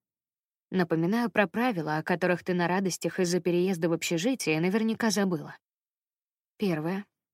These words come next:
Звонить дважды в день, утром и вечером. Второе. Никаких соцсетей, вечеринок, пьянок и прогулов. Буду лично следить за твоей успеваемостью.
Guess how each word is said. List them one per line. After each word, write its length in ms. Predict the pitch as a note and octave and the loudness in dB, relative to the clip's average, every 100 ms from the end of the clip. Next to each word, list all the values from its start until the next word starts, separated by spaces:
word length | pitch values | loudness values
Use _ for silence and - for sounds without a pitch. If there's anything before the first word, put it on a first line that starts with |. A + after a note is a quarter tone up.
| _ _ - | _ _ -2
Звонить 460 | F#3+ G#3 A3+ B3+ | 2 4 4 2
дважды 420 | G3 F#3+ G3 F#3 F#3+ | 0 2 2 2 2
в 60 | |
день, 300 | F#3 F3+ D3 _ _ _ _ - | 2 -2 -4 _ _ _ _ -2
утром 460 | F#3+ F3 A#3 A#3 G#3+ | 2 2 2 -2 0
и 80 | |
вечером. 500 | D#3 D3+ - D#3 D3+ - _ _ _ _ - | -2 -2 -4 -6 -10 -14 _ _ _ _ -14
Второе. 640 | - F#3+ E3 F3 A3 D#3+ _ _ _ _ _ - | 0 4 4 4 0 -6 _ _ _ _ _ 4
Никаких 460 | G#3+ A3+ F#3+ G3+ | 4 6 4 2
соцсетей, 760 | - F#3+ - F3 - D#3 E3 - _ - | 2 0 0 -4 -2 -2 -2 -6 _ -2
вечеринок, 720 | A3 G3+ - E3+ D#3+ F3+ - - | 2 4 4 4 4 2 -4 -8
пьянок 500 | - F3 D#3 D3+ G3+ - | 0 4 4 2 -4 -8
и 60 | - | -10
прогулов. 680 | - A3+ F3 - - - - _ _ _ _ _ _ - | -2 0 0 -4 -12 -18 -20 _ _ _ _ _ _ 4
Буду 260 | G#3 G3 | 6 8
лично 380 | F#3 G#3+ - D#3 | 6 4 0 -4
следить 460 | - E3+ D#3+ F3+ F#3 | 0 0 2 2 2
за 120 | B3+ | -2
твоей 320 | C4 A#3+ A3 | 2 2 4
успеваемостью. 920 | G#3 - A#3 A#3+ B3 D3 D3 - - | 2 0 0 0 -2 -4 -8 -10 -14